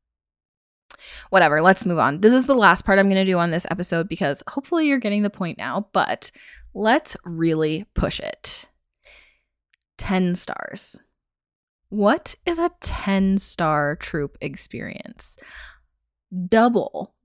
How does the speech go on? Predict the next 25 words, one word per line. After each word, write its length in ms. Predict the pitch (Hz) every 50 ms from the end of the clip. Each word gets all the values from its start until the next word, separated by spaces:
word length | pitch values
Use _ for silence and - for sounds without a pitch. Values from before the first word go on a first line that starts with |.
| _
the 140 | - 185 185
stars 680 | 175 - - 165 135 101 76 65 60 - - - - - -
of 180 | 180 180 190
the 80 | 196 175
five-star 600 | - - 151 135 - 135 - - - 101 87 90
experience. 640 | 104 143 180 - - - - 82 87 95 - - - -
I 80 | 170 165
mean, 180 | 127 117 113
now 160 | 127 127 135
this 160 | 143 160 160 156
is 140 | 151 -
just 180 | - 139 - -
plumb 220 | - 165 147 165
crazy. 400 | 175 - - - - - 202 - _ _ - -
<laughs> 180 | - 277 - - - - - _ _ _ _ _ - - - - - - - _ -
Uh, 800 | - 160 165 175 175 175 180 180 180 180 180 180 180 180 180 170
space 300 | - - 165 165 190 -
travel? 320 | - 277 262 294 339 440 508 - - _ _ _ _ _ _ _
Girl 200 | - - 180 180
Scout 300 | - - - 185 185 -
troop 280 | - - 202 196 220 -
visits 500 | 185 180 196 196 202 190 208 - - 196
moon? 340 | 185 175 180 208 240 311 381 466 427 - - - -
<laughs> 1200 | 269 - - 269 269 - - 254 - - - _ - - - - - - - - - _ _ -
Um, 680 | 190 190 190 190 190 185 185 185 185 185 185 196 190